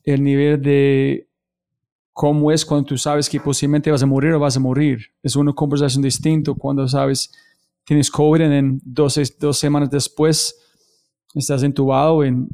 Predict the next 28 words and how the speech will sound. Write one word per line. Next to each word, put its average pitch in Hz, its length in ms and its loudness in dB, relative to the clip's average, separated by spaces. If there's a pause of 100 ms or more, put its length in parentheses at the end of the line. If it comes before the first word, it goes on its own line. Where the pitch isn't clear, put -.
en 135 120 -2
este 139 260 -2
tipo 143 240 -4
de 131 100 -2
cosas. 135 420 -2
¿Qué 160 320 2
has 165 360 0
aprendido 156 880 -2 (340)
desde 143 320 -2
Realidad 143 380 2
Nueva? 156 800 2 (360)
¿Qué, 156 720 -2
cómo 151 260 0
es 151 60 0
la 151 160 -2
conversaciones 147 840 -2
por 143 160 -4
sus, - 500 -4 (140)
a 143 120 0
los 127 200 0
pacientes? 143 760 0
O, 131 120 -2 (460)
sí, 120 380 -2 (100)
cualquier 170 380 0
cosa 160 300 -2
que 151 80 -6
quieres 147 300 -2
como 139 520 -2